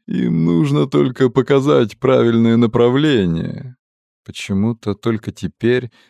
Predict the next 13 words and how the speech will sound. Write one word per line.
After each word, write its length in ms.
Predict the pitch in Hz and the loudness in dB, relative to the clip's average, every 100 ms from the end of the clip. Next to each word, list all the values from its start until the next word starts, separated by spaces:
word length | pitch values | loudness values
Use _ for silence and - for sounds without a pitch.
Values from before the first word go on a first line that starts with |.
| _ | _
я 220 | 147 127 | -4 -2
начал 340 | 139 135 - 113 | 0 0 0 -2
сознавать, 560 | - 101 107 107 120 | -2 0 2 2 0
что 240 | - - 98 | -2 -4 -4
Хромов — 800 | - 107 120 127 123 113 - - | -2 0 0 0 -4 -8 -14 -14
это 320 | 131 - 123 | -12 -8 -2
не 160 | 117 | 0
только 400 | 113 165 156 - | 0 0 -4 -4
победа 460 | 98 101 92 101 87 | -2 -2 0 0 2
революции 680 | 92 90 92 104 113 - 107 | 0 0 0 0 -2 -4 -2
и 20 | |
уничтожение 880 | 101 98 - - 98 95 92 90 90 | 0 0 -2 -4 -2 0 0 0 -2
вечных. 760 | 92 95 - - - - _ | 0 0 -2 -10 -14 -16 _